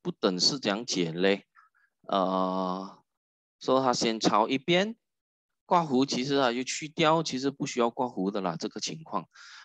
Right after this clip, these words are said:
然后负九，四分之八加四分之一，好像就变成负四分之，负四，负四，sorry，负四分之九加四分之一，好像就变成负四分之八。越减之后呢，就会得到负二。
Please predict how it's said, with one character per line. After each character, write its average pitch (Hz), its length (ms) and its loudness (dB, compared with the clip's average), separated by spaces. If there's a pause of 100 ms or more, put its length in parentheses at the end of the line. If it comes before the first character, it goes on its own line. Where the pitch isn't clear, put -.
然 113 100 4
后 147 60 6
负 233 260 0
九， - 300 -2 (180)
四 233 300 2
分 214 300 6
之 156 200 2
八 185 300 4
加 143 420 2 (220)
四 - 320 0
分 175 240 2
之 139 300 -2
一， 165 160 0
好 87 160 0
像 135 200 -2
就 151 80 -4
变 151 220 0
成 117 160 2
负 147 240 -6
四 143 240 -2
分 135 240 0
之， - 140 -16 (420)
负 254 160 6
四， 254 140 6
负 240 320 2
四 - 180 8
，sorry， 120 320 0 (280)
负 240 180 4
四 226 200 2
分 214 200 4
之 151 160 0
九 110 200 2
加 123 160 4
四 139 240 -2
分 151 220 -2
之 117 260 -4
一， 139 200 0
好 92 160 0
像 123 160 -4
就 131 120 -4
变 131 200 -2
成 104 160 -2
负 147 260 -6
四 135 220 -2
分 127 180 -2
之 98 180 -4 (120)
八。 160 200 2 (300)
越 180 160 6
减 101 300 2
之 113 160 -2
后 139 180 2
呢， 117 140 0
就 120 120 -2
会 120 80 2
得 98 140 -2
到 101 160 2
负 101 300 -6
二。 95 200 2